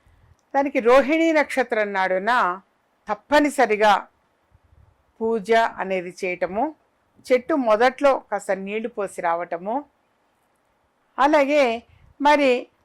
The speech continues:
ఆ మారేడు దళము అనేది తీసుకొని వస్తారు. ఎక్కడి నుంచైనా మరి ఆ దళం తెచ్చారంటే మరి అక్కడ ఒక హుండీ, హుండీ అని చెప్పేసి పెడతారు, కానుకలేసేది. ఆవిడ ఒక ఐదు రూపాయలు, పదకొండు రూపాయలు ఎంతైనా వేసి మారేడు దళము అనేది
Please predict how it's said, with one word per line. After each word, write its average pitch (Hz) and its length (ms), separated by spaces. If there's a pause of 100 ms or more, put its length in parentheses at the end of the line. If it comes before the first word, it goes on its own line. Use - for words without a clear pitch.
ఆ 262 120 (200)
మారేడు 262 360
దళము 233 380
అనేది 220 300
తీసుకొని 220 500
వస్తారు. 190 400 (1200)
ఎక్కడి 269 300
నుంచైనా 262 320
మరి 233 180
ఆ 220 80
దళం 226 340
తెచ్చారంటే 254 680 (720)
మరి 277 180
అక్కడ 269 260 (120)
ఒక 240 100
హుండీ, 254 400 (540)
హుండీ 254 300
అని 247 160
చెప్పేసి 233 340
పెడతారు, 208 460 (120)
కానుకలేసేది. 202 760 (380)
ఆవిడ 240 160
ఒక 233 120
ఐదు 220 220
రూపాయలు, 220 380
పదకొండు 214 420
రూపాయలు 226 260
ఎంతైనా 202 320 (120)
వేసి 240 340 (560)
మారేడు 277 420
దళము 233 420
అనేది 226 380